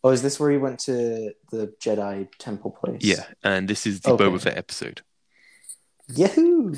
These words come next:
Speaker 2: I
Speaker 1: <laughs>
Speaker 2: loved this
Speaker 1: Finally.
Speaker 2: episode. I loved this <laughs> episode. It was so good. Honestly, I, I
Speaker 1: <laughs>
Speaker 2: couldn't, like, for most of these episodes, I'd be like, uh, for what,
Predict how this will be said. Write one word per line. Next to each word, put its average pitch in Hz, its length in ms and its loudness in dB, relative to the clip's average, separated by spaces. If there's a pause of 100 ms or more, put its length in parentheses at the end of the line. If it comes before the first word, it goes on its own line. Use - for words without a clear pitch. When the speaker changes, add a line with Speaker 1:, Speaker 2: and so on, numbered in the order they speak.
(220)
Speaker 2:
I 147 680 4 (200)
Speaker 1:
<laughs> - 200 -10
Speaker 2:
loved 98 760 0
this 104 160 0
Speaker 1:
Finally. 101 40 -6
Speaker 2:
episode. 98 200 -8
I 98 100 -2
loved 101 540 0 (100)
this 98 220 0
<laughs> - 60 0
episode. - 520 0
It - 60 -12
was 110 180 -8
so 127 240 -8
good. 135 280 -4 (480)
Honestly, 123 480 -4
I, 131 300 2
I 123 120 2
Speaker 1:
<laughs> 131 100 -8
Speaker 2:
couldn't, 127 380 -6
like, 110 240 -8 (160)
for 156 120 -8
most 156 300 -2
of 107 80 -12
these 98 140 -12
episodes, 90 300 -14
I'd 92 80 -12
be 95 80 -6
like, 92 160 -6
uh, 104 160 -2
for - 120 -6
what, 143 160 2